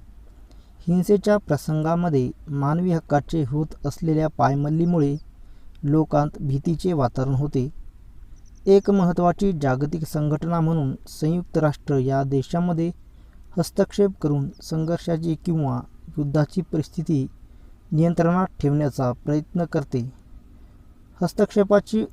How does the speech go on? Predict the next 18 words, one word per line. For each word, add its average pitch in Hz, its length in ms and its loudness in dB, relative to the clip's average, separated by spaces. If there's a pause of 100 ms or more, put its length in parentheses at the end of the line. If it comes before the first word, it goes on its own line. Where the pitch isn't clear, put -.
(180)
उद्दिष्ट 160 500 -2 (460)
केवळ 180 320 2
चालू 151 340 2 (120)
असणारे 156 400 -2
युद्ध 156 340 -2
थांबवणे 160 420 0
हे 156 180 0
नसून, 165 440 0 (760)
भविष्यात 170 480 4 (160)
अशा 151 220 -2
प्रकारे 180 520 -2
या 139 160 0
संभाव्य 147 540 0
युद्धांना 147 520 2 (800)
आळा 170 260 4
घालणे, 131 360 2 (100)
शांतता 135 480 -2
प्रस्थापित 185 520 -4